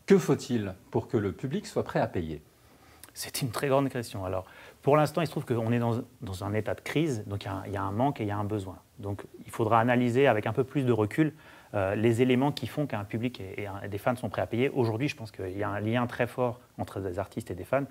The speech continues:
Speaker 2: qui font que parfois certains live streams sont monétisés aussi parce qu'il y a un geste de générosité de la part des fans. Mais, euh, il est clair que dans les tendances qu'on peut observer, il y a trois facteurs qui sont,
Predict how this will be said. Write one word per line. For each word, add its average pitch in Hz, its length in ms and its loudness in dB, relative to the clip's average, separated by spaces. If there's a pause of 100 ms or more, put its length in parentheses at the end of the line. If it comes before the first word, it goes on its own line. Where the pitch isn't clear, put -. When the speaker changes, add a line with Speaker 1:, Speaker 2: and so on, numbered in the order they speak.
(200)
Speaker 2:
qui 104 100 -4
font 131 160 -2
que 123 220 -2 (420)
parfois - 300 2
certains 113 260 0
live 107 120 4
streams 120 240 -2
sont - 120 -8
monétisés 117 640 0
aussi 127 240 -2
parce 135 80 -8
qu'il - 120 -8
y - 20 -4
a 104 40 -4
un 98 40 -4
geste 104 240 -6
de 110 80 -4
générosité 110 580 -2
de 104 60 -6
la 95 80 -4
part 95 180 -4
des - 100 -12
fans. 135 260 2 (800)
Mais, 117 320 2 (120)
euh, 95 420 -2 (200)
il 117 120 0
est 117 80 4
clair 147 340 2
que 135 300 0 (800)
dans 117 220 -2
les 110 80 2
tendances 120 320 4
qu'on 117 100 -4
peut 107 100 -4
observer, 107 600 0 (100)
il 110 140 -2
y 110 80 2
a 107 260 0
trois - 220 2
facteurs 139 420 2
qui - 100 -12
sont, 104 140 -12